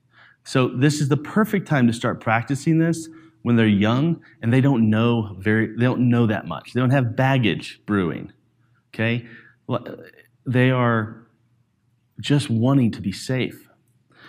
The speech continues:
They are longing for the role that you're supposed to have. That is harmony. Literally, puzzle pieces that fit is an amazing thing.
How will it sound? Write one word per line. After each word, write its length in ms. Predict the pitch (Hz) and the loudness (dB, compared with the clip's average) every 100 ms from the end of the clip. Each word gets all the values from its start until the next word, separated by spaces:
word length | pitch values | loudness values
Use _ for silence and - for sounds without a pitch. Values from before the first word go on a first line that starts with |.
| - - | -20 0
They 140 | 147 | 4
are 120 | 160 127 | 6 6
longing 760 | 113 131 196 185 104 98 98 | 6 4 4 4 2 2 -2
for 140 | 101 123 | -4 0
the 140 | 117 | 2
role 520 | 110 127 143 107 95 104 | 2 2 2 0 -2 -4
that 120 | 110 | -2
you're 180 | 120 123 | 0 0
supposed 480 | - 110 117 110 | -2 -4 -4 -4
to 60 | 104 | -8
have. 400 | - - - - _ _ _ _ _ _ _ _ _ _ _ _ | -12 -14 -18 -20 _ _ _ _ _ _ _ _ _ _ _ _
That 220 | 131 165 131 | 2 2 2
is 140 | 120 | -2
harmony. 560 | 156 131 98 67 - _ _ _ _ _ _ _ _ _ _ _ - | -2 -2 -2 -6 -12 _ _ _ _ _ _ _ _ _ _ _ -4
Literally, 580 | 117 170 131 107 98 - | 2 4 6 4 0 -4
puzzle 400 | - 170 170 143 | -2 0 2 2
pieces 460 | 165 151 139 110 - | 2 0 0 -2 -6
that 300 | 113 135 - | -2 0 -2
fit 520 | - - 185 - - - _ _ _ _ _ _ _ _ _ - | -8 -2 -2 -2 -10 -20 _ _ _ _ _ _ _ _ _ -2
is 140 | 120 | 0
an 80 | 113 | 2
amazing 500 | 113 117 117 101 101 | 4 4 2 0 -2
thing. 280 | 92 76 - | -4 -10 -12